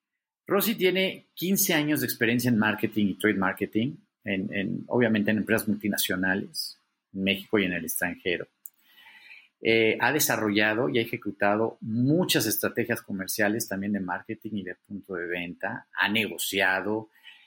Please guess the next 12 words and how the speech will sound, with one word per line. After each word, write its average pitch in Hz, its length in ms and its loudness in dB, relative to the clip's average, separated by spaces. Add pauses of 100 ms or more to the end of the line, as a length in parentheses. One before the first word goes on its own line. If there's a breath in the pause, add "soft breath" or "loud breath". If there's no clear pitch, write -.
(160 loud breath)
eh, 98 300 -4
ha 107 160 4
lanzado 110 800 0
productos 104 1080 -6 (500 soft breath)
y 110 420 0
todo 160 300 4
esto 135 520 -2 (180)
en 104 260 2
más 139 300 0
de 165 100 0
dieciocho 131 640 -4
países. - 760 -4